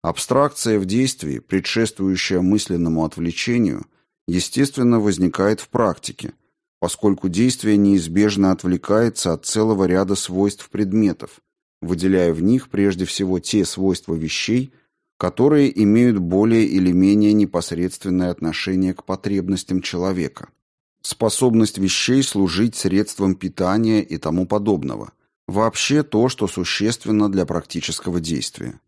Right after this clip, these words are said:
Примитивная чувственная абстракция отвлекается от одних чувственных свойств предмета или явления,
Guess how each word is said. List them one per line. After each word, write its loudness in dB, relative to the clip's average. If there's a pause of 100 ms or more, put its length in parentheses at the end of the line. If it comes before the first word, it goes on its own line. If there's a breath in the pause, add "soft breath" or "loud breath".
(540)
Примитивная 2
чувственная 0
абстракция -2
отвлекается -2
от -6
одних 0
чувственных -4
свойств -2
предмета 0
или -4
явления, -2